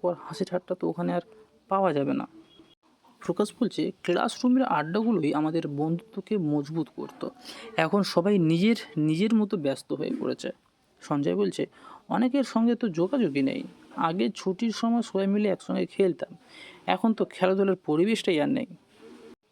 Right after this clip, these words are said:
প্রকাশ বলছে, "শুধু তাই নয়, মানসিক দূরত্ব এতটাই বেড়ে গেছে যে অনেক সময় মনে হয় বন্ধুরা আর আগের মতো আপন নয়।" সঞ্জয়, "বন্ধুত্ব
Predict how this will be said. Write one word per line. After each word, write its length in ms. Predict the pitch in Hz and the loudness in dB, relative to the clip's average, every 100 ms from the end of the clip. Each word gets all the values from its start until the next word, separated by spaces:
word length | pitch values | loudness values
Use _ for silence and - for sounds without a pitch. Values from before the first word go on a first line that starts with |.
| _ _ | _ _
প্রকাশ 260 | - 156 202 233 | -6 -4 -2 0
বলছে, 260 | 202 - 165 | -2 -2 -2
"শুধু 260 | - 233 | 0 0
তাই 280 | 254 - 349 | 0 0 0
নয়, 180 | 160 143 - 151 | 0 -2 -4 -4
মানসিক 480 | 147 156 262 269 196 | 0 2 4 4 2
দূরত্ব 480 | 147 190 214 - 254 165 | -2 -2 -2 -2 -4 0
এতটাই 420 | 139 - 240 240 | -2 -2 -2 0
বেড়ে 240 | 143 143 | 2 2
গেছে 200 | 143 143 - | 2 0 0
যে 120 | 214 - 165 | -2 -2 -2
অনেক 200 | 185 233 | -2 -2
সময় 200 | - 208 | -2 0
মনে 260 | 156 180 240 | 2 2 2
হয় 220 | 147 147 _ - - - | -2 -8 _ -20 -14 -4
বন্ধুরা 420 | 151 226 220 220 226 | 2 4 4 4 2
আর 80 | - | 0
আগের 320 | 151 147 180 | 0 2 2
মতো 240 | 202 156 143 143 | 2 2 0 0
আপন 400 | - 147 - 151 | 0 -2 -2 -4
নয়।" 220 | - - _ _ _ | -4 -8 _ _ _
সঞ্জয়, 400 | - 156 151 - - - - - | -6 -2 -2 -6 -10 -20 -20 -12
"বন্ধুত্ব 440 | 147 156 185 214 | -4 -2 0 0